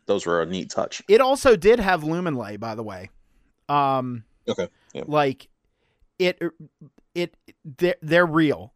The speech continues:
Speaker 2: Like, this is not just, like, I have starry eyed. Like,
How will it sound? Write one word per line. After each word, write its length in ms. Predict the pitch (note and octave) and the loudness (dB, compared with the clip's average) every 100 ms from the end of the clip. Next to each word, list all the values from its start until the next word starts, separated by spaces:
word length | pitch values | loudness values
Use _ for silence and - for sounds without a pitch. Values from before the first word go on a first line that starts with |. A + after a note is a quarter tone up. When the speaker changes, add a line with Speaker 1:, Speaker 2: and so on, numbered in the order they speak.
| _ | _
Speaker 2:
Like, 240 | D3 D3+ | -2 -2
this 260 | - F3 - | -2 -4 -4
is 140 | F#3+ | -4
not 260 | G3 F#3 F#3 | 2 2 2
just, 360 | D3 E3 - | -2 -4 -2
like, 460 | D#3 D3+ C#3 - - - _ _ _ _ _ - | 0 2 2 -4 -14 -20 _ _ _ _ _ 0
I 120 | D#3+ | 2
have 200 | E3 D#3 | 2 0
starry 420 | - F3 D#3 D3+ | 0 2 4 4
eyed. 260 | C#3+ C3 C3 | 0 0 -2
Like, 200 | C#3 | -6